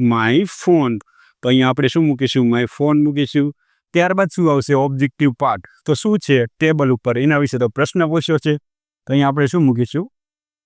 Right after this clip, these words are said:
ક્વેશ્ચન માર્ક. તો જુઓ, આપણું પ્રશ્નાર્થ વાક્ય બનીને રેડી થઈ ગયું. Where was my phone?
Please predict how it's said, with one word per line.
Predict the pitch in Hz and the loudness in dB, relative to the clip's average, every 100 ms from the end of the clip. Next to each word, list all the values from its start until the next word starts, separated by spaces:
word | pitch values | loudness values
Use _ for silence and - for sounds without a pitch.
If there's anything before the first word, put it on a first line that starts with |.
| _ | _
ક્વેશ્ચન | - 165 - 131 113 | 0 0 0 0 2
માર્ક. | 107 104 - | 2 -2 0
તો | 127 | 2
જુઓ, | 139 147 | 4 4
આપણું | 131 143 131 | 0 -2 -2
પ્રશ્નાર્થ | 139 135 147 127 | -2 -2 -2 -2
વાક્ય | 123 120 | -2 -2
બનીને | 127 123 131 | -2 0 0
રેડી | 185 170 165 | 2 2 0
થઈ | 135 127 | 0 -2
ગયું. | 120 117 143 | 0 2 2
Where | 196 | 2
was | 180 165 | 0 0
my | 139 139 | 0 -2
phone? | 127 131 127 127 | -2 -2 0 0